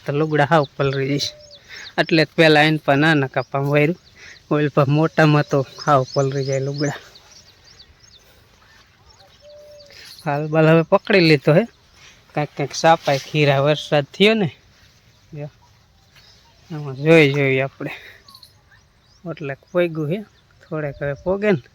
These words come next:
પછી વારી લઈ. ફાલ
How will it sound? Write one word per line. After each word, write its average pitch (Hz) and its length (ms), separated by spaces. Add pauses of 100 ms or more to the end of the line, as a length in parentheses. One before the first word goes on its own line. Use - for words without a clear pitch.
(880)
પછી 143 240
વારી 139 440
લઈ. - 140 (3250)
ફાલ 156 240